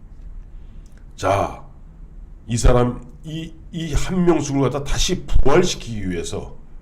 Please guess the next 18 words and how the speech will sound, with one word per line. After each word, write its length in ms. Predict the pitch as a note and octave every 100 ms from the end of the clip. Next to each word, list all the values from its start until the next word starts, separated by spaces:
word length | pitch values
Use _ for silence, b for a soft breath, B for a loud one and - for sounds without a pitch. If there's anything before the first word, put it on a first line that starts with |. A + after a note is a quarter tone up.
| - - - B B B -
그 80 |
당시에 440 | A#2 A#2+ A#2 B2+ C3
수사검사들이 1000 | - - A#2 A2+ G#2+ G2+ G#2 C3 C#3+ - - - - - - - - - - - -
이천십, 600 | F2+ G#2 G2 G2+ G2 - - -
이천십 440 | G#2 - G2+ - G#2
년, 100 | G#2
이천십일 540 | F#2 G2 G2 - G#2
년 200 | G#2 A2 B B B
그 140 | A#2+
경의 260 | A2+ A2+ B2
수사검사들이 1040 | - B2+ G#2+ G2 F#2+ F2 F2 A#2+ G2 C#2 - b b b b b -
흔한 280 | A#2+ B2 A#2+
이야기로 720 | G#2+ G2 F2+ B2+ D#3+ C#3+ - - - - -
뭐, 480 | F#2 G2+ F2+ - - - - - - - - - - - - - - - - - - - -
그 140 | A2
증인, 500 | - B2+ C3 C3 -
증인을 400 | - - C3 B2+
갖다가, 640 | G#2+ F#2+ F2+ B2 D#3 -